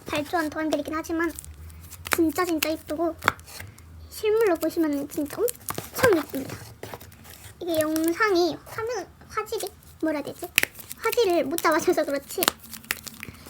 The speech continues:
실제로 보시면은 진짜 엄청 이뻐요. 색감도 훨씬 더 진하고 밝고,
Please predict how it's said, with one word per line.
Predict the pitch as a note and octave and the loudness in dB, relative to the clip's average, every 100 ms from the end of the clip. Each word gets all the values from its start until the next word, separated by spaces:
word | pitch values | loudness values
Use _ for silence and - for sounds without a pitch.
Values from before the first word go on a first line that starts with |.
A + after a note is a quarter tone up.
| - | -6
실제로 | - G#4+ A#4+ F#4 | 0 2 4 2
보시면은 | E4+ D#4+ F#4 D#4 D#4 D#4+ | 2 0 2 2 2 2
진짜 | E4+ D4 - | 4 2 0
엄청 | G#4+ C5+ C#5+ - - F#4+ | 4 4 4 -2 4 4
이뻐요. | - - - - - - - - - - - - - - - - - - | 4 -10 -10 -12 -18 -20 -20 -20 -20 -20 -20 -20 -20 -20 -20 -20 -18 -8
색감도 | G#4+ A4+ A4+ G4 F#4 | -6 0 2 2 2
훨씬 | - - D#4+ | 2 2 2
더 | D4 | 2
진하고 | - G#4+ E4+ D4+ | 2 4 4 4
밝고, | D4 C#4+ - F#4+ | 0 0 0 0